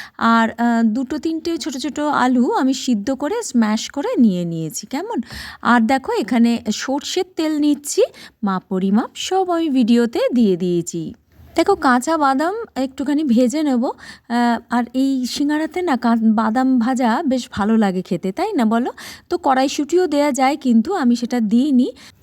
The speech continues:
দেখো এখানে একদম, আম, লো ফ্লেমে এটাকে, আহ,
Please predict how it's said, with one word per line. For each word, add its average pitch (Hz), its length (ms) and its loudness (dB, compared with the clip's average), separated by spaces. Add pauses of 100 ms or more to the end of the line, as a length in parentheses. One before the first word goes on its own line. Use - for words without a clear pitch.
দেখো 339 180 2
এখানে 339 320 0 (140)
একদম, 240 540 0
আম, 233 540 4
লো 240 220 2
ফ্লেমে 277 480 -4 (160)
এটাকে, 240 500 -4
আহ, 214 300 0